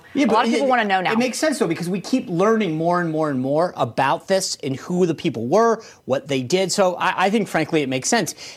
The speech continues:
Speaker 1: And it's not that far-fetched to think that the Democrats and the media would work the way that they did to sway an election. And frankly, they did it four years ago. We've seen now that, you know, in twenty sixteen, we've now seen again in twenty twenty, they covered up the Hunter Biden laptops. So I only say this because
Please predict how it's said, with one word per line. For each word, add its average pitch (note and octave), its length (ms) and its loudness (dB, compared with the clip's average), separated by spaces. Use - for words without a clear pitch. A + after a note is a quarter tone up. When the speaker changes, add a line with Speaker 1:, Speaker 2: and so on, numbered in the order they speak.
Speaker 1:
And - 100 2
it's A3 200 2
not B3+ 260 2
that C#4+ 180 0
far-fetched F3+ 760 -2
to F#3 60 -2
think G3 220 -2
that F3 200 -2
the E3+ 100 0
Democrats F3+ 600 0
and E3+ 80 -6
the D3+ 60 -4
media F#3+ 400 2
would F3 200 2
work F#3+ 400 -2
the F3 60 -2
way E3+ 220 0
that E3 160 -2
they E3 160 0
did D3 200 -2
to D#3 60 -6
sway D3+ 220 -2
an C#3+ 80 0
election. G3 320 0
And D3+ 100 -2
frankly, A#3 460 0
they D#3+ 100 2
did G3+ 160 2
it A#3 100 -4
four A#3+ 240 2
years F#3 320 0
ago. D3 380 0
We've F3 180 0
seen A3 420 0
now F3 300 2
that, E3 220 -4
you F3+ 80 0
know, E3+ 80 2
in D#3+ 80 0
twenty F#3 240 -2
sixteen, C#3+ 580 -2
we've F3+ 260 2
now G#3+ 200 2
seen A3 340 0
again F#3+ 340 0
in E3 80 -2
twenty F3+ 300 -4
twenty, A3+ 340 0
they E3+ 160 0
covered F#3+ 340 0
up F#3 120 0
the F3 80 0
Hunter E3+ 220 -2
Biden D#3 240 0
laptops. - 640 -2
So A3+ 280 4
I G#3+ 180 2
only D#4+ 260 2
say B3+ 260 0
this G3 240 -2
because F3 460 -2